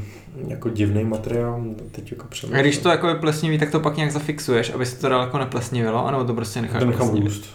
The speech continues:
Speaker 2: Jo.
Speaker 1: No, nechám, nechám to nějakým způsobem žít svůj život. Mě to jako vlastně baví a ono se často stane, že prostě třeba, eh,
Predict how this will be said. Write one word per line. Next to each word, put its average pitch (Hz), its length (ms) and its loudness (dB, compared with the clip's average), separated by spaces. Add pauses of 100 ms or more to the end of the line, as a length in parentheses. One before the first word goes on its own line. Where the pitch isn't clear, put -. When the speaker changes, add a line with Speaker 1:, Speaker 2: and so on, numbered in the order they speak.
(120)
Speaker 2:
Jo. 117 100 0 (160)
Speaker 1:
No, 110 120 4 (260)
nechám, 127 360 2
nechám 123 280 -2
to 127 100 -4
nějakým 117 320 2
způsobem 113 680 2 (120)
žít 107 220 -2
svůj 113 160 2
život. 107 420 2
Mě - 80 -4
to - 120 -4 (180)
jako 107 180 4
vlastně 107 280 -2
baví 110 420 4
a - 60 -2
ono 117 200 2
se 113 180 -2
často - 260 -4
stane, 110 320 2
že 107 120 2
prostě - 300 -2
třeba, 110 260 2 (720)
eh, - 40 -8